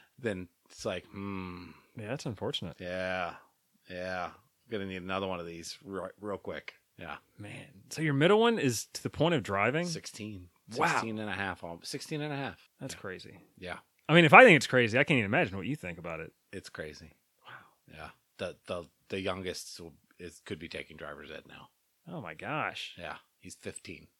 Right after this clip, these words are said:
Speaker 2: I remember when he was a baby.
Speaker 1: Fifteen.
Speaker 2: Gosh.
Speaker 1: He's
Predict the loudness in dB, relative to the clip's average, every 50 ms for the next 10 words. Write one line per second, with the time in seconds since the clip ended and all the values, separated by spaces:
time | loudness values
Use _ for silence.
0 | _ _ _ _ _ 8 12 12 12 12 12 12 10 12 10 10 10 10 10 10
1 | 10 10 12 12 12 12 12 12 12 10 10 2 _ _ _ _ 2 4 4 4
2 | 4 -2 -4 -4 -4 -4 -8 -12 _ _ _ _ _ _ -16 -8 -4 0 2 2
3 | 2 2 -2 -6